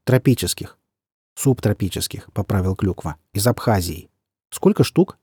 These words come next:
спросила Гуля. «Пятьдесят четыре», — сказал Клюква. «Пятьдесят шесть», — поправил Килька. «Да ведь это же очень много». «Порядочно», — согласился Клюква.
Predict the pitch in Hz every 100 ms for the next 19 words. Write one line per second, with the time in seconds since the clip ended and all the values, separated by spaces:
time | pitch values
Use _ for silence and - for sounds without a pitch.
0 | _ - 110 101 104 95 95 92 92 _
1 | _ _ _ _ 98 95 104 139 139 -
2 | 110 143 135 95 - - 95 92 - 95
3 | - 78 _ _ _ _ - 87 92 113
4 | - 147 117 - _ - 104 104 95 98
5 | - 101 - - _ _ _ _ _ -
6 | 92 - 151 208 254 - 302 302 151 95
7 | - _ _ _ _ _ - - 175 113
8 | 131 143 - _ _ - 92 - 101 -
9 | - 92 - 87